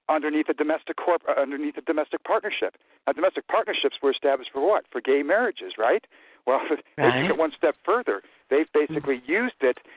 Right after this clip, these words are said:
Speaker 1: as a way to, uh, uh, uh, disregard, uh, entities and to stem off our corporate side, which is the private side, which is where all the annuities are lying. But they need to do that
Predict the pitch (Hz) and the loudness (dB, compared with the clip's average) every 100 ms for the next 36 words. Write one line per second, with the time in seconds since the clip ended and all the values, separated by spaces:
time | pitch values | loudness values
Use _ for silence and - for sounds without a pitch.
0 | - - 123 135 123 143 147 151 151 _ | -4 0 0 0 0 2 2 0 -4 _
1 | _ - - 135 127 123 117 117 92 117 | _ -8 0 2 4 2 2 0 0 0
2 | - 113 165 - 151 151 170 160 - _ | 0 0 -2 -2 0 2 2 2 -2 _
3 | _ - 127 120 - - 156 135 123 135 | _ -4 0 0 2 0 -2 -4 -6 -10
4 | - _ - 139 139 131 - 127 117 - | -16 _ -2 0 0 -4 -6 -6 -8 -2
5 | 165 160 165 151 - _ _ _ 123 131 | 0 2 2 0 -4 _ _ _ -2 -2
6 | - - - 135 - 117 110 117 - _ | 0 0 0 -6 -2 2 2 -2 -8 _
7 | _ _ - 123 110 - - 156 160 147 | _ _ -10 -10 -8 -6 2 2 2 -2
8 | - 117 107 120 - _ _ 120 - - | -2 2 2 -2 -8 _ _ -6 -6 -2
9 | 131 135 127 - _ _ _ 127 131 131 | 2 4 2 -4 _ _ _ 0 2 0
10 | 135 151 156 139 107 107 104 98 90 _ | 2 2 2 -2 -6 -2 0 0 -4 _
11 | _ - _ 123 131 139 151 127 - 156 | _ -20 _ -2 2 2 0 -6 -4 -2
12 | 240 240 110 98 | 0 0 0 -2